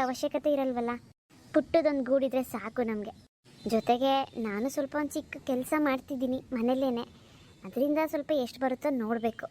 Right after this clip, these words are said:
ತೀರಾ ಅಷ್ಟೊಂದೆಲ್ಲ ಬರಲ್ಲ, ಯಾಕಂದ್ರೆ ನಾನ್ ಮಾಡ್ತಿರೋದು ಪಾರ್ಟ್ ಟೈಮು. ಏನೋ ಒಂದ್ ಐದಾರು ಸಾವಿರ ರೂಪಾಯಿ,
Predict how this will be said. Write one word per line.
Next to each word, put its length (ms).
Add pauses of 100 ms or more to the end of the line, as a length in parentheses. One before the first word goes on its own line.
(640)
ತೀರಾ 360
ಅಷ್ಟೊಂದೆಲ್ಲ 480 (120)
ಬರಲ್ಲ, 280 (440)
ಯಾಕಂದ್ರೆ 420
ನಾನ್ 240
ಮಾಡ್ತಿರೋದು 440 (280)
ಪಾರ್ಟ್ 340
ಟೈಮು. 260 (800)
ಏನೋ 140 (260)
ಒಂದ್ 220
ಐದಾರು 300
ಸಾವಿರ 220
ರೂಪಾಯಿ, 220